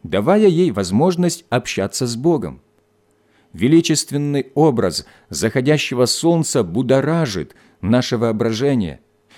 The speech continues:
Великолепие сгущающихся сумерек пробуждает нас благоговение. Было бы хорошо, если бы сегодняшние дела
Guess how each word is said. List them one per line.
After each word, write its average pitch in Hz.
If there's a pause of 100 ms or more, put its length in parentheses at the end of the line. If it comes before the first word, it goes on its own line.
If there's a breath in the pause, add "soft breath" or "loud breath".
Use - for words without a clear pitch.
(120)
Великолепие 160
сгущающихся 139
сумерек 151 (200 soft breath)
пробуждает 127
нас 117 (140 soft breath)
благоговение. 101 (920)
Было 147
бы 139
хорошо, 139 (580)
если 151
бы 73
сегодняшние 139
дела 117